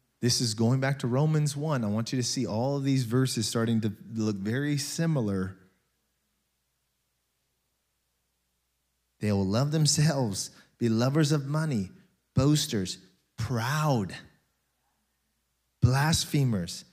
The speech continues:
disobedient to parents," right? We read that and we're like, <gasps> "Oh, no." It's like the vast majority of people, right? So we're like, "That's in there? Disobedient to parents?" Yeah, 'cause in their mind back then, they couldn't even,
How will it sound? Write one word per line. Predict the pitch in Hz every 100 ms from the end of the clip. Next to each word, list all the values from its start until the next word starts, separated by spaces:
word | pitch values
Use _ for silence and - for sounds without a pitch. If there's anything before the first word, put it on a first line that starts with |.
| _ _ -
disobedient | 147 160 143 110 151 165 165 160 -
to | 143
parents," | - 147 147 120 85 - - - _ _
right? | 113 120
We | 135 151
read | 135 131 117
that | 107 101
and | 110
we're |
like, | 107 104
<gasps> |
"Oh, | 233 220 - 143 107
no." | 101 127 143 147 135 92 - - _ _ _ _ _ _ _ _ _ -
It's | 110
like | 139
the | 123
vast | 104 123 127 -
majority | 127 120 113
of | 101
people, | - 123 104
right? | 92 98 127 - - - _ _ _ _ _
So | - 127
we're | 127 170
like, | 123 92
"That's | 104 151 -
in | 123
there? | 170 202 214 - -
Disobedient | - 147 160 104 131 160 139
to |
parents?" | 87 92 101 185 185 - - - _ _ _ _ -
Yeah, | 160
'cause | 120 113
in | 107 101
their | 113 139
mind | 139 123 104
back | 101 -
then, | 113 127
they | 104
couldn't | 107 127 107
even, | 95 95 90 -